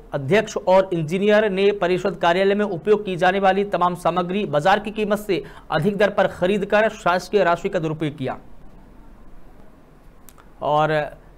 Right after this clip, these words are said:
नरवर से हमारे संवाददाता कमर खान भी हमारे साथ में जुड़ गए हैं। कमर खान जी,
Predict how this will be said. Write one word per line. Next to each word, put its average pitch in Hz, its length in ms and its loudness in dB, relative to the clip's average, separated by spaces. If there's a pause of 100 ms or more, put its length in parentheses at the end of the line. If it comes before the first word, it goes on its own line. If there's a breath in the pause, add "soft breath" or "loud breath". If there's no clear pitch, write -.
(920)
नरवर 180 240 2
से 190 180 0
हमारे 180 200 2
संवाददाता 185 460 2
कमर 180 280 -2
खान 185 220 0
भी 196 100 4
हमारे 190 220 4
साथ 190 160 0
में 190 120 -2
जुड़ 185 120 0
गए 190 80 2
हैं। 202 140 0
कमर 220 180 2
खान 233 220 2
जी, 226 260 -2